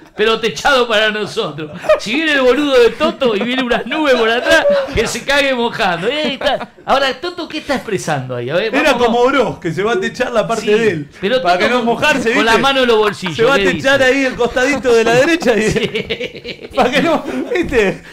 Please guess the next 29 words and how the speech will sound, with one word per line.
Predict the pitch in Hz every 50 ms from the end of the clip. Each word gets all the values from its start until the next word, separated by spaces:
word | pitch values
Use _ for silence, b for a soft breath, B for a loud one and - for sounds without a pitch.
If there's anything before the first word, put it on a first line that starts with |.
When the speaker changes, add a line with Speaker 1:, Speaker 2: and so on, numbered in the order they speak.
| B B 233
Speaker 1:
Toto | 277 320 330 320 285 240
que | 226
dice, | 196 - - 139
"Soy | 156 180 180
un | 180 170 165
reporonga, | 175 165 147 156 156 165 180 180 185 185 175 170 170 156 - 151 147
me | 147 147
gano | 160 180 175 196 165 -
todas | 170 175 170
las | 165 151 147
minas." | 185 214 208 196 190 196
¿Qué | 196 294
nos | 311 294 -
está | 160 156 196 190
queriendo | 180 175 175 180 175 175 165
decir? | 160 156 143 143 135 131 110 - - b b b b b b
Speaker 2:
Es | 160
Speaker 1:
Te | 143 156
Speaker 2:
un |
Speaker 1:
mandé | 170 180 185 202 202
la | 190
Speaker 2:
genio. | 180 175 190 185
Speaker 1:
carta | 175 180
de | 170
documento. | 165 160 160 165 170 180 190 185
Speaker 2:
Toto, | 185 185 165
te | 175 185
queremos | 170 196 202 214 208 196 180 165
mucho. | 160 151 139 - - 131 113 101